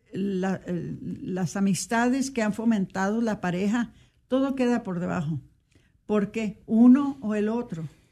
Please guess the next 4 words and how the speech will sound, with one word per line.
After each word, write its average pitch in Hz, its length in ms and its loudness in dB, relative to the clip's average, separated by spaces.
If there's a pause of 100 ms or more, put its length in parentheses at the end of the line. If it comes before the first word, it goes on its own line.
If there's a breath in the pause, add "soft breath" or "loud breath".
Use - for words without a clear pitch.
(720)
quiso 220 580 0 (1040)
divorciarse. 165 720 -4 (1800)
La 233 340 2
cohabitación 220 1500 0